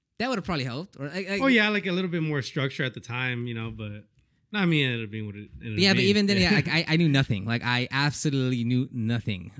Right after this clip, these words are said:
Speaker 1: of anything, of, of, of how to, of how to get someone to help you and stuff. Um, but yeah, I guess it, it wouldn't have made, yeah, it wouldn't have made that, that big of a difference because either way, it was, it was such, it was just you and I. But that's the thing,
Speaker 2: Yeah.
Speaker 1: like, like,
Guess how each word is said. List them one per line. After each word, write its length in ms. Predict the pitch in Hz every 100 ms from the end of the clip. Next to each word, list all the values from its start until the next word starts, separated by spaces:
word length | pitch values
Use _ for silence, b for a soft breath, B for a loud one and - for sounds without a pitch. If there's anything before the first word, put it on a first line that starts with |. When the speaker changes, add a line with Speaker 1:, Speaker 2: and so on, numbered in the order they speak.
| -
Speaker 1:
of 240 | 120 107 -
anything, 540 | 127 123 113 95 101 113
of, 180 | 110
of, 220 | 113 113 110
of 120 | 104
how 120 | 120
to, 80 | 117
of 120 | 104
how 120 | 123
to 160 | 110 104 - 110
get 140 | 120 -
someone 180 | 117
to 80 | 107
help 160 | 117 110
you 60 |
and 80 | 101
stuff. 240 | - 95 - _ b b b -
Um, 580 | 147 147 139 131 131 117
but 100 | 196
yeah, 100 | 220
I 60 | 220
guess 200 | 233 226
it, 140 | 208
it 60 | 185
wouldn't 160 | 202 190
have 60 |
made, 300 | 175 143 127 - _ _ _ _ _ _ _ _ _ _ _ _ _ b b
yeah, 260 | 139 147 147
it 80 | 160
wouldn't 200 | 180 165
have 100 | 139
made 20 |
that, 240 | 143 123 127
that 120 | 123
big 100 | 113
of 60 | 110
a 40 |
difference 280 | 110 110 101
because 320 | 110 117 107
either 240 | 120 120
way, 280 | 113 110 104
it 60 | 113
was, 340 | 113 107 - 120
it 60 |
was 180 | 113 107
such, 240 | 123 -
it 20 | 123
was 100 | 117
just 140 | 107
you 80 | 113
and 100 | 101
I. 200 | 90 101
But 100 | 175
that's 140 | 214
the 60 | 180
thing, 140 | 202
Speaker 2:
Yeah. 40 | 156
Speaker 1:
like, 220 | 113 -
like, 200 | 139 123